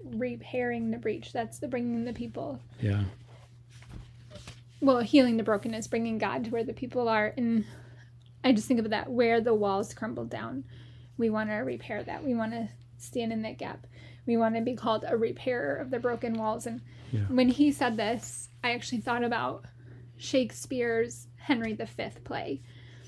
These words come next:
Speaker 1: And King Henry is, they're going into battle, um, and it's for a noble cause. And he says this to them. He says, "Once more into the breach, my friends."
Speaker 2: Yes.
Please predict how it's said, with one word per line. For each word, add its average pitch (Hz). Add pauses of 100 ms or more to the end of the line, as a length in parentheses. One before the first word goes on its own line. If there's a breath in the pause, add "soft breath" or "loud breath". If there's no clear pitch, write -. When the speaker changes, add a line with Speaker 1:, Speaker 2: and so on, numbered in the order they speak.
(420 loud breath)
Speaker 1:
And 233 (400)
King 247
Henry 226
is, -
they're 220
going 262
into 247
battle, 226 (840 loud breath)
um, 294 (840 loud breath)
and 247
it's -
for 233
a 226
noble 254
cause. 240 (560 loud breath)
And 226 (200)
he 269
says 233
this 220
to 254
them. 226
He 247
says, 214
"Once 240
more 247
into 226
the 220
breach, -
my -
friends." -
Speaker 2:
Yes. -